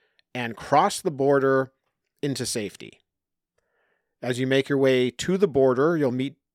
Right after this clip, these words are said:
several different non-playable characters who teach you about the world. There are characters that you should trust. There's characters that you should not trust. And you're given choices along the way that will affect the outcome of your game.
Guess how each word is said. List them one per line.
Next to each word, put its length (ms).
several 440
different 600
non-playable 720
characters 600
who 80
teach 300
you 60
about 220
the 80
world. 560
There 220
are 160
characters 760
that 380
you 260
should 260
trust. 500
There's 220
characters 540
that 220
you 60
should 200
not 220
trust. 500
And 200
you're 100
given 340
choices 460
along 300
the 80
way 200
that 160
will 120
affect 560
the 120
outcome 340
of 120
your 120
game. 280